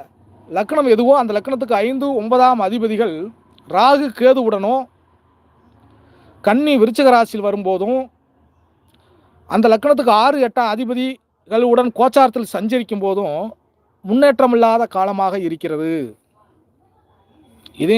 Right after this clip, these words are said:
நாம் தெரிஞ்சுக்க வேண்டும். மிக மிக முக்கியம். இப்போ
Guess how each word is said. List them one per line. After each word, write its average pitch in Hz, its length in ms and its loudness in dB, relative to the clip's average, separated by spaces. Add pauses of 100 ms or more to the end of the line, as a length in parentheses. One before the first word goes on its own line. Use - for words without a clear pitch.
நாம் 175 200 -4
தெரிஞ்சுக்க 160 360 -4
வேண்டும். 117 220 -10 (760)
மிக 170 280 -4
மிக 180 180 0
முக்கியம். 131 300 -10 (3500)
இப்போ 214 160 2